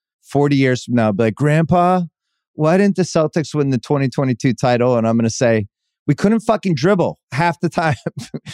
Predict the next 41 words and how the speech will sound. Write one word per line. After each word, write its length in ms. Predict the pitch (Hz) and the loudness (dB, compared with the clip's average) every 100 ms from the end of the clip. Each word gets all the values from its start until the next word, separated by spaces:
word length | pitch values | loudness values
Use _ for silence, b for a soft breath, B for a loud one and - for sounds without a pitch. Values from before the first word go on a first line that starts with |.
| B | B
We 60 | 233 | -2
just 120 | 220 | 0
hit 140 | 226 190 | -2 0
games 260 | 208 226 | 0 0
where 140 | 190 165 | 2 2
we 100 | 165 | 2
just 220 | 180 127 | -2 0
dribble 320 | 190 196 208 | 0 2 2
right 200 | 175 180 | 2 2
to, 180 | 196 175 | 0 0
and 240 | 156 147 147 | -2 -2 -4
the 80 | |
ball 240 | 160 156 165 | 0 0 2
goes 180 | 165 135 | 0 0
right 160 | 151 | -2
to 100 | - | -2
the 100 | 151 | -2
other 140 | 139 127 | 0 -2
team. 340 | - 151 104 - b b _ | 0 0 -2 -6 b b _
And 160 | 143 131 | -2 0
Miami 300 | 135 147 151 | 2 0 0
took 220 | - 151 | -2 -2
advantage 440 | 123 131 135 131 120 | -2 0 0 -2 -2
of 60 | |
that. 280 | 123 123 - - | 0 0 -2 -2
They 80 | |
were 80 | 101 | -2
super 360 | - 139 120 120 | -2 -4 -4 -6
physical, 440 | - 117 - 120 | -4 -4 -2 -2
a 20 | |
lot 260 | 110 120 123 | 2 2 0
of 80 | - | -2
pressure, 520 | 127 123 - 120 117 - _ _ _ _ _ | -2 -2 -2 -4 -6 -14 _ _ _ _ _
and 360 | 123 117 113 95 | -2 0 0 0
they 80 | 127 | 0
were 80 | 131 | 0
just 220 | 139 - | -2 -4
kinda 240 | 160 156 | -2 -2
diving 500 | 123 117 135 170 139 | -2 -2 0 0 0
at 100 | 113 | -2
Jaylen. 460 | 101 120 170 110 | 0 0 0 -2